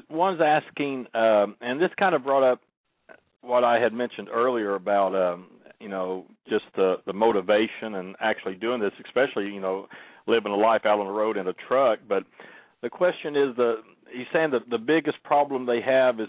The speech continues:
keeping themselves actually caring about dealing, you know, with this,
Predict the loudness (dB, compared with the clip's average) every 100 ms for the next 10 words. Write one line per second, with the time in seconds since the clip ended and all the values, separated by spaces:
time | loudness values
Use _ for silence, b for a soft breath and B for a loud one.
0 | -4 -2 -2 -4 -6 -6 -4 2 2 2
1 | 0 0 0 -4 -8 -8 -6 0 2 2
2 | 0 -4 -12 B B B B -6 2 4
3 | 4 0 -6 0 2 2 0 -6 -18 _
4 | _ _ _ _ -14 -2 0 0 -2 -4
5 | 0 0